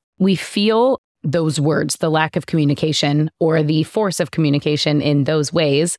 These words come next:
And as I had said originally, my story, and I'm not referring, my husband is not a narcissist. You know him clearly. <laughs> Far from that. But I do think that there's a lot of those conversations that we used to have that were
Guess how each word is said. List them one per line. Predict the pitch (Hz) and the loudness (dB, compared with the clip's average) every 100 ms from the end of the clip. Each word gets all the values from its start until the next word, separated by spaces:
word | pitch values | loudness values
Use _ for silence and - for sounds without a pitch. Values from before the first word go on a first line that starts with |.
| - | -2
And | 151 - | -2 -2
as | - 160 160 | -2 -2 0
I | 147 | 0
had | 143 143 131 | 0 -2 0
said | 143 139 139 - - | -2 -2 -4 -8 -2
originally, | 156 180 143 139 | -2 0 0 2
my | 160 | 2
story, | 190 - 143 139 175 - _ _ | 0 -2 0 0 0 -4 _ _
and | 165 151 - | -2 0 0
I'm | 175 | 0
not | 190 156 | 0 0
referring, | 151 143 131 | -2 -4 -2
my | 147 | 0
husband | 135 131 135 | 0 0 -2
is | 147 - - | -2 -4 -4
not | 131 | -4
a | 135 | -2
narcissist. | 143 139 147 143 - | -2 -2 -2 -4 -2
You | 143 | -2
know | 143 160 | 0 2
him | 143 143 | 2 0
clearly. | - 143 180 - - 262 302 | -4 -2 -2 -4 -8 -4 -4
<laughs> | - 240 - | -2 -6 -2
Far | 202 | -4
from | 190 196 170 | -2 0 0
that. | 143 - | 0 0
But | 175 208 | 0 0
I | 214 | 0
do | 190 196 | 0 0
think | 185 175 | -2 -2
that | 165 | -2
there's | 170 160 | -2 0
a | |
lot | 156 151 | 0 2
of | 151 | 2
those | 147 143 | 0 0
conversations | 165 151 147 143 147 135 139 | -2 -2 -2 -2 -2 0 0
that | 147 139 - _ _ _ _ _ - | 0 -2 -6 _ _ _ _ _ -2
we | 160 175 | 0 2
used | 156 - | 0 0
to | 147 | -2
have | 208 165 131 135 156 | -2 -2 -2 -4 -2
that | 160 | -4
were | 147 147 139 135 | 0 0 2 2